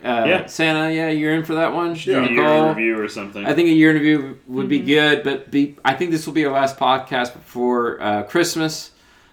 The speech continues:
Speaker 1: Um, we'll probably come back together after, uh,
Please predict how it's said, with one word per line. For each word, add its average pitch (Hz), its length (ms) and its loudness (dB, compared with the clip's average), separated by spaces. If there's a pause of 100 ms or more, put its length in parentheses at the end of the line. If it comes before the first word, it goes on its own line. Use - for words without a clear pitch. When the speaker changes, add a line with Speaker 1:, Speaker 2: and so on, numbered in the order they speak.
(120)
Speaker 1:
Um, 110 600 -2 (140)
we'll 120 220 -6
probably 127 280 0
come 123 140 -2
back 117 180 -2
together 113 360 -2
after, 127 680 2 (140)
uh, 113 480 -4